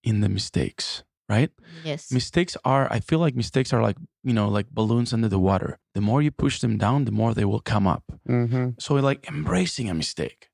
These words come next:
Speaker 1: right? Like, we're humans. I, I, I put myself down so many times for making errors, and then you
Speaker 3: Mm.
Speaker 1: learn, but really embracing the mistake, 'cause there's so much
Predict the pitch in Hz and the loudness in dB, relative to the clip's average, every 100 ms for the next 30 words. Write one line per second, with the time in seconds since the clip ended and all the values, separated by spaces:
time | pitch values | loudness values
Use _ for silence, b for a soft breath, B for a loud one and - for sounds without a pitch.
0 | _ - 131 131 127 147 143 - 139 131 | _ -4 0 0 0 -2 -2 0 2 2
1 | 135 135 - 135 - 151 139 135 120 107 | 2 -2 0 -2 0 -2 0 0 0 -2
2 | 110 107 110 107 107 107 104 101 104 104 | -2 0 0 0 0 0 0 0 0 0
3 | 101 104 104 101 104 101 101 98 - - | -2 -2 -4 -2 0 0 -2 -8 -10 -8
4 | 120 107 123 131 110 113 - - 143 170 | -4 0 2 2 0 -2 -4 -2 0 2
5 | 135 117 104 131 131 - 87 71 - 87 | 2 0 0 0 0 -4 -6 -8 -4 -2
6 | 82 - 78 - 123 117 127 - - 160 | -2 -4 -6 -4 -4 0 -2 -2 -2 0
7 | 160 - | 0 -4